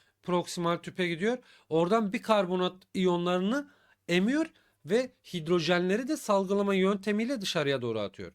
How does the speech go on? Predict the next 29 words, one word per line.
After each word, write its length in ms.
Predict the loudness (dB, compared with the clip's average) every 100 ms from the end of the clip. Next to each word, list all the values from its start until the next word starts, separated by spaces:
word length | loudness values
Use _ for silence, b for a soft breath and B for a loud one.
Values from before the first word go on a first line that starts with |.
| b b b b -6
Hidrojenleri 800 | 0 0 2 2 2 0 -2 -6 _ _ _ _ -10
atınca 720 | -8 -4 -2 2 2 0 b b b _
otomatik 540 | -8 -4 -2 -2 -2 -2
olarak 360 | 0 -2 -4
kandaki 640 | -8 -6 -4 -6 -6 -8 -8 b b _
P 140 | 0 2
H 240 | 2 2
yavaş 280 | 2 2 0
yavaş 260 | -4 -4 -6
yükselmeye 500 | -2 0 0 -2 -4
başlıyor. 460 | -6 -10 -14 -16 b b b -6
P 100 | -4
H'ın 320 | -2 -2 0
daha 220 | 2 4
hızlı 200 | 2 0
yükselmesi 600 | -4 -2 -2 -2 -2 -6 -8
için 260 | -6 -4
de 180 | -4 -4 b b -10
bikarbonatı 760 | -6 -4 0 0 2 -2 -2 -2
emmeye 440 | -2 0 0 0
başlıyorsunuz. 640 | -4 -6 -14 -8 -8 -8 b b -8
Kana 300 | -4 -2 -2
bikarbonat 580 | 0 0 2 -2 -6
veriyorsunuz. 580 | -8 -10 -12 -16 -18 _ b b b -12
Bikarbonat 640 | -6 0 0 0 -2 -2
da 200 | -8 0
baz 200 | 0 2
olduğu 240 | -2 -2 -4
için 420 | -4 -6 -10